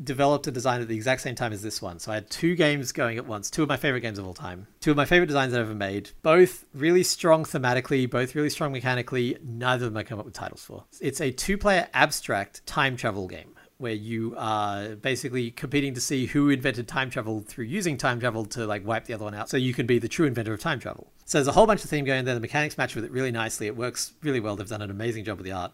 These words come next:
Oh my God, this game looks good. And I didn't have a title for it. So for a long time, I was calling it the Time Travel Abstract. That was the working title. Eventually, I came up with a working title that I liked, but I knew wouldn't make it, which was Time Travel, a Legacy Game, or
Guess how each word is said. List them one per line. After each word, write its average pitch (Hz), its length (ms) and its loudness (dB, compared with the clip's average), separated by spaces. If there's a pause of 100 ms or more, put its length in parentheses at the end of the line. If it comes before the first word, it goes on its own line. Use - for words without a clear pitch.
(140)
Oh 131 60 -16
my 113 140 -16
God, 95 160 -12
this - 140 -18
game 98 160 -14
looks - 140 -16
good. 104 260 -12
And 143 100 2
I 139 60 0
didn't 131 100 -2
have 160 80 0
a 160 60 -8
title 247 240 2
for 98 160 -4
it. - 80 -12
So 143 160 -2
for 160 100 -4
a 139 60 2
long 233 240 4
time, 139 260 2
I 123 60 2
was 117 100 -2
calling 131 300 0
it 123 260 -6 (260)
the 160 240 6
Time 226 580 8
Travel 156 560 8
Abstract. 131 1000 2 (240)
That 110 160 -2
was 127 140 -4
the 196 60 2
working 190 300 6
title. 104 400 -2 (160)
Eventually, 202 360 2
I 185 40 2
came 165 180 0
up 156 60 -2
with 147 120 -2
a 123 40 2
working 123 180 0
title 120 280 0
that 127 200 -8
I 135 140 2
liked, 127 540 2
but 139 80 0
I 120 80 4
knew 117 180 0
wouldn't 113 180 -2
make 113 220 -4
it, 208 140 -2
which - 240 -8
was 110 420 -4 (300)
Time 220 320 6
Travel, 104 580 2
a 135 100 4
Legacy 147 460 4
Game, 87 460 -8 (320)
or 185 460 8